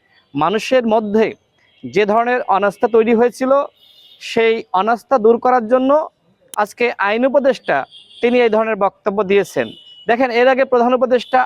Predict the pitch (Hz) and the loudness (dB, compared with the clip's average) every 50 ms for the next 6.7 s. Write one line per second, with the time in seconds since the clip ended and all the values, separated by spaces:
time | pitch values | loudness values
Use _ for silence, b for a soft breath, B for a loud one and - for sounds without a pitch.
0 | - 190 214 233 269 269 269 - - - - - - - - - - - 185 226 | 0 0 0 2 2 0 0 -4 -10 -20 -20 -20 -20 -20 -20 -20 -6 -2 0 0
1 | 202 220 285 311 294 269 294 269 247 220 233 - _ - 226 214 226 202 214 214 | 2 2 0 0 0 0 0 0 2 0 -2 -2 _ -2 -2 0 0 0 2 2
2 | 285 294 294 294 - - 226 226 208 185 208 220 214 208 - 254 269 277 269 - | 2 2 2 0 0 0 0 -2 0 2 2 0 0 0 -2 -2 -2 -2 -4 -10
3 | _ _ _ _ _ _ _ - 208 214 220 226 240 254 262 262 285 294 240 214 | _ _ _ _ _ _ _ -2 0 2 2 2 2 2 0 0 0 0 -2 -2
4 | 220 220 226 226 233 233 226 - - 240 233 233 214 190 214 202 208 214 190 220 | -2 0 2 2 2 0 0 0 0 0 0 0 2 0 0 0 0 -2 -2 -2
5 | 196 208 202 190 202 208 226 254 277 - - - B B B - - - 277 247 | -2 0 0 0 0 0 -2 -2 -4 -8 -14 -20 B B B -16 -6 -4 -2 0
6 | 294 285 254 240 233 233 240 240 240 208 233 233 220 | 0 2 2 0 0 0 0 0 0 2 2 0 0